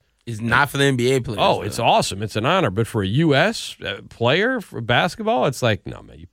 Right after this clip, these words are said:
Speaker 2: you put that
Speaker 1: Put that
Speaker 2: away.
Speaker 1: away. Yeah, you don't even show it, you
Speaker 2: Put
Speaker 1: don't even
Speaker 2: that
Speaker 1: tell
Speaker 2: thing on
Speaker 1: anybody about
Speaker 2: eBay,
Speaker 1: it.
Speaker 2: and
Speaker 1: <laughs>
Speaker 2: then somebody buys it ironically and wastes money, and then you, you know, you move on.
Speaker 1: Exactly.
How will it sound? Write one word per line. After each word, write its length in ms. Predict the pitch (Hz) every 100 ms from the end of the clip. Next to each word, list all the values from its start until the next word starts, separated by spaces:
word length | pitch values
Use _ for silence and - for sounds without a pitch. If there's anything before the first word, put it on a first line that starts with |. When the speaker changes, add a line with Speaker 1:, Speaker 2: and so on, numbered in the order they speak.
| -
Speaker 2:
you 60 |
put 200 | - 110
that 140 | - 127
Speaker 1:
Put 80 |
that 40 | 82
Speaker 2:
away. 120 | 92
Speaker 1:
away. 220 | 123 120
Yeah, 320 | - 139 170 175
you 100 | 165
don't 120 | 196
even 120 | 180
show 240 | 139 165
it, 80 | 196
you 100 | 185
Speaker 2:
Put 100 | 220
Speaker 1:
don't 20 |
even 80 | 165
Speaker 2:
that 80 | 151
Speaker 1:
tell 100 | 165
Speaker 2:
thing 120 | 165
on 60 | 143
Speaker 1:
anybody 180 | 147 180
about 140 | 113
Speaker 2:
eBay, 240 | 143 139 131
Speaker 1:
it. 40 |
Speaker 2:
and 80 | 127
Speaker 1:
<laughs> 0 |
Speaker 2:
then 120 | 143
somebody 340 | 131 170 165 147
buys 320 | 123 135 139
it 60 |
ironically 600 | 139 127 120 127 131 127
and 120 | 117 113
wastes 260 | 123 -
money, 320 | 117 117 123
and 140 | 101 98
then 120 | 113
you, 140 | 107
you 180 | 98 107
know, 100 | 87
you 140 | 92 98
move 220 | 113 117
on. 340 | 92 104 78 -
Speaker 1:
Exactly. 800 | - 127 117 120 117 117 - 98